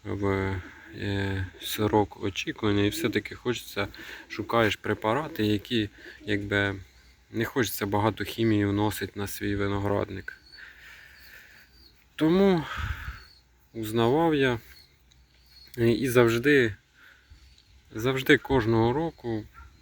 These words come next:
як би не бризкав, вроді би обробляєш, все додержуєшся. І завжди десь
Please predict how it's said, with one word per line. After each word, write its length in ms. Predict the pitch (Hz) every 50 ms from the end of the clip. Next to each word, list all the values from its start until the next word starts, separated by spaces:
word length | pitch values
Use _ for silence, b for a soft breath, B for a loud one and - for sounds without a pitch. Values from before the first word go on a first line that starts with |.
| - - - - - -
як 280 | 107 110 110 110 104
би 180 | 104 104 104 104
не 120 | 104 104
бризкав, 720 | 101 127 147 151 135 - - - 113 107 101 98 - - - -
вроді 440 | - 101 104 104 101 101 98 98 98
би 160 | 98 98 98
обробляєш, 720 | 98 98 98 98 101 101 101 120 135 135 127 110 101 -
все 220 | - - - 101
додержуєшся. 920 | 98 101 98 101 120 131 127 117 107 101 101 98 95 - - - 98 98 - B B B B B B B B B B
І 100 | 104 107
завжди 400 | 101 110 104 101 104 104 123 127
десь 360 | 117 113 117 117 - - -